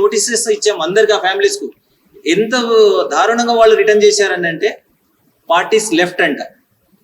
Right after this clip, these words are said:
చనిపోయారంట. అంటే రెండు వందల ఎనభై మంది ఫ్యామిలీస్ అందరు చనిపోయారండి అక్కడ. ఇవాళ అక్కడ ఉన్న ఆత్మల, కొంతమంది మీడియా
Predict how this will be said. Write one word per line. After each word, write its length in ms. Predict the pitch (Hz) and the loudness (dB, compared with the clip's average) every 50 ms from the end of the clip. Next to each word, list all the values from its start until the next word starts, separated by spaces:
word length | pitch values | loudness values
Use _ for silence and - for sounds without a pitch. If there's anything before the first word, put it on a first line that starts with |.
| _ - - - | _ -8 -4 -2
చనిపోయారంట. 720 | 175 190 208 208 208 214 214 214 202 196 - 170 - 139 139 139 - - - - | 0 2 2 4 4 6 6 6 4 2 0 0 -2 -4 -6 -6 -10 -14 -12 -12
అంటే 160 | 160 180 175 233 196 185 | -8 -4 -2 -2 0 0
రెండు 200 | 175 196 214 233 240 | 0 0 0 0 0
వందల 260 | 240 233 233 240 233 233 226 220 | -2 -2 0 0 0 2 2 2
ఎనభై 200 | 214 220 220 220 214 214 | 2 2 2 2 2 2
మంది 180 | 214 214 214 208 - | 2 2 2 2 2
ఫ్యామిలీస్ 400 | 180 170 180 208 226 240 247 233 - 226 | 0 0 0 0 0 -2 -2 -2 -2 0
అందరు 200 | 208 220 233 - | 0 0 0 0
చనిపోయారండి 560 | 220 214 214 208 220 208 208 208 214 214 220 220 214 | 0 0 2 2 2 2 2 2 0 -2 -2 -4 -4
అక్కడ. 140 | 214 220 247 - - _ _ _ _ _ _ _ _ - | -4 -6 -10 -10 -16 _ _ _ _ _ _ _ _ 0
ఇవాళ 240 | 156 185 214 226 226 214 190 | 2 2 4 4 4 2 0
అక్కడ 140 | - 214 208 208 | 0 2 2 2
ఉన్న 100 | 202 214 - 220 185 180 | 4 4 2 2 2 0
ఆత్మల, 360 | 208 - - 233 220 208 214 220 233 - - - - - - _ _ _ - - _ _ _ _ _ - - | 0 -2 -2 0 2 2 2 0 -2 -6 -12 -16 -20 -20 -20 _ _ _ -20 -20 _ _ _ _ _ -6 -2
కొంతమంది 380 | 190 196 190 175 208 220 226 233 226 220 220 208 196 | -2 0 0 0 0 0 0 2 2 2 2 4 4
మీడియా 200 | 202 214 226 | 4 4 4